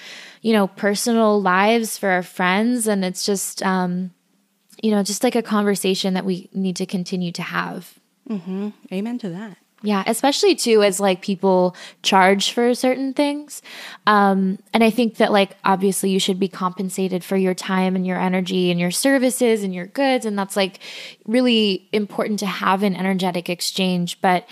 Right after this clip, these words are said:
Speaker 1: I think that, um, you know, spirituality has been inaccessible for a lot of people due to financial reasons. And that's something that I don't wanna see continued on through
Speaker 2: Right.
Speaker 1: the, you know,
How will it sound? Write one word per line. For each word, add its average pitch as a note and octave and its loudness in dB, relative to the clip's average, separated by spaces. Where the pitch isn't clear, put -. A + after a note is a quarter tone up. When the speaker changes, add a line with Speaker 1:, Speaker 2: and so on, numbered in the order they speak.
Speaker 1:
I G#3 0
think G3+ -2
that, F3+ 2
um, F3 -2
you G#3 2
know, F#3+ 2
spirituality F#3 0
has G#3 -2
been F#3+ 2
inaccessible F#3 -2
for F3+ -4
a F3 0
lot E3+ 0
of F3 -14
people F#3 -6
due F3+ -6
to F3 -6
financial F3 -6
reasons. F3 -4
And F3+ -8
that's F3 -8
something F3 -6
that E3+ -2
I - -2
don't F3 -2
wanna F3+ -2
see F#3+ -4
continued F3 -4
on E3+ -6
through F3 -2
Speaker 2:
Right. F3+ -8
Speaker 1:
the, F#3+ -2
you F#3+ 0
know, F3+ -6